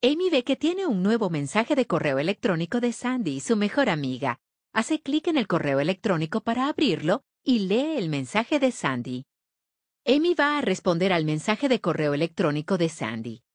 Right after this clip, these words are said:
Puede hacerlo de dos maneras distintas. Haciendo clic en la flecha del lado derecho del mensaje o haciendo clic en el enlace para responder en el recuadro justo debajo del mensaje.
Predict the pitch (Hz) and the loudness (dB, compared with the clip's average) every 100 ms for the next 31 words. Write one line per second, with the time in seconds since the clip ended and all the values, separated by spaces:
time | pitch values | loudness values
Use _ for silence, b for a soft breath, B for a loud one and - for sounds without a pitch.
0 | _ 311 320 349 - 277 285 233 165 180 | _ 0 2 0 0 0 0 0 0 0
1 | 302 - 254 160 147 - 170 - 135 120 | -2 0 0 0 -2 -2 -6 -4 -6 -6
2 | 110 107 - _ _ _ - 214 - 285 | -8 -10 -16 _ _ _ -2 -2 2 2
3 | 294 269 - 226 294 - - 220 180 156 | 2 0 -2 0 0 0 -2 0 2 0
4 | 202 196 220 165 147 143 170 220 196 147 | 0 0 0 2 0 2 2 2 0 0
5 | 151 165 135 143 208 - 294 147 - 247 | -2 -2 -4 -2 -4 -2 -4 -4 -2 -2
6 | 330 _ _ _ _ - 285 311 339 277 | -2 _ _ _ _ 0 2 2 0 -4
7 | 262 277 269 233 165 - 240 302 180 - | -2 0 2 0 -2 -4 0 0 -2 -6
8 | - 214 185 170 151 151 202 254 254 196 | -2 0 2 0 -2 0 -2 -2 -4 -2
9 | 151 139 147 147 151 143 156 139 - _ | -2 -2 -4 -4 -4 0 0 0 -4 _
10 | 254 247 240 233 262 277 285 - - 359 | -2 0 0 0 -2 -2 -2 -4 -2 -2
11 | - 359 339 165 175 208 214 156 127 123 | 0 -4 0 0 2 0 -2 -2 -4 -6
12 | - 107 - 110 | -8 -12 -12 -18